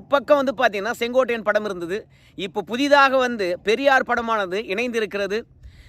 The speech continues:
இது யாருக்கு எரிச்சலை தருதோ இல்லையோ, பாஜகவினருக்கு எரிச்சலை தருது. "பெரியார் படம் மாற்றினதுல இருந்தே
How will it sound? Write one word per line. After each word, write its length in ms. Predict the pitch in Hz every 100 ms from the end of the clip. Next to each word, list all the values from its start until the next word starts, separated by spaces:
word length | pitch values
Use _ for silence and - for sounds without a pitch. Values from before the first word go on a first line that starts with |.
| - -
இது 280 | 240 320 262 170 156 165 160
யாருக்கு 460 | 147 185 247 302 240 240
எரிச்சலை 280 | 262 269 247
தருதோ 280 | 226 233 254
இல்லையோ, 420 | 233 220 185 165 180 180 - _ -
பாஜகவினருக்கு 1000 | 160 254 254 269 240 226 214 208 180 170 185
எரிச்சலை 440 | 202 233 247 247 180
தருது. 260 | 185 196 175 _ -
"பெரியார் 400 | 170 226 277 277
படம் 240 | 262 262
மாற்றினதுல 440 | 233 247 254 247 240
இருந்தே 340 | 240 269 285